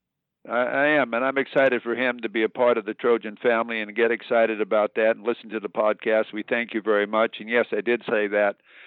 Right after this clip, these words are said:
During fall camp, when I watched him play out there and practice out there, and I made a statement, if you remember, Ryan, that if you put 'em all in the same jersey, you wouldn't know one from the other. You'd try to figure out which one the best one was. And, uh, Jackson just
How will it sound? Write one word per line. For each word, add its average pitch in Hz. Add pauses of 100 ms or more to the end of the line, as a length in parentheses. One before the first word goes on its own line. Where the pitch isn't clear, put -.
(460)
During 170
fall 151
camp, 143
when 135
I 117
watched 131
him 120
play 139
out 113
there 117
and 113
practice 123
out 107
there, 110
and 117
I 110
made 113
a 110
statement, 113
if 104
you 110
remember, 117
Ryan, 101
that 107
if 104
you 110
put 120
'em 113
all 117
in 113
the 107
same 110
jersey, 117
you 95
wouldn't 107
know 107
one 110
from 104
the 101
other. 117
You'd 101
try 113
to 104
figure 110
out 110
which 104
one 107
the 104
best 107
one 104
was. 101 (880)
And, 113
uh, 107 (200)
Jackson 131
just 120